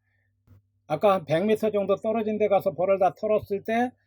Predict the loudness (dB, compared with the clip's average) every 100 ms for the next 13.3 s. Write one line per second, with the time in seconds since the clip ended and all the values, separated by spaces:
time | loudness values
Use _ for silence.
0 | _ _ _ -2 0 0 -4 0 4 6
1 | 4 4 2 2 -2 -2 0 0 0 4
2 | 4 4 -2 -2 -4 -4 -4 -4 -4 -6
3 | -4 -8 -8 -4 -2 -2 -2 0 0 0
4 | -2 -2 -2 0 0 0 -2 -6 -2 -4
5 | -2 -4 -4 -2 -2 -2 -4 -8 -8 -8
6 | -2 0 0 0 0 0 0 2 2 2
7 | 0 0 0 -4 _ _ _ -10 -4 -2
8 | 0 0 0 -2 -6 -6 -4 -6 -8 _
9 | _ _ _ -2 -2 -4 -4 -4 0 0
10 | 2 2 0 -2 -6 -4 -4 -2 -4 -4
11 | 0 2 2 0 -2 -4 -4 -2 0 0
12 | 0 -4 -4 -2 -2 -4 -4 -2 0 0
13 | -2 -6 -8